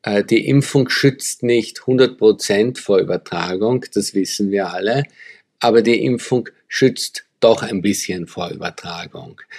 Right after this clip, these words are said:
Und hier sehen wir in Nordkorea wirklich, wie rasant es geht, wenn eine Bevölkerung eben immunnaiv ist. Und wir werden auch sehen, ähm,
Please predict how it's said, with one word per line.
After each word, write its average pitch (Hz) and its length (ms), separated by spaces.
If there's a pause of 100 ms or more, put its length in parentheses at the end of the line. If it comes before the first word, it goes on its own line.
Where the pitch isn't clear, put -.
(320)
Und 107 360
hier 151 260
sehen 139 200
wir 131 120
in 120 40
Nordkorea 107 640
wirklich, 117 340
wie 110 260
rasant 104 540
es - 160
geht, 95 220
wenn 104 120
eine 101 160
Bevölkerung 98 840 (420)
eben 104 320
immunnaiv 107 840
ist. 90 160 (260)
Und 104 80
wir 104 80
werden 101 180
auch - 160
sehen, 101 560 (320)
ähm, 113 400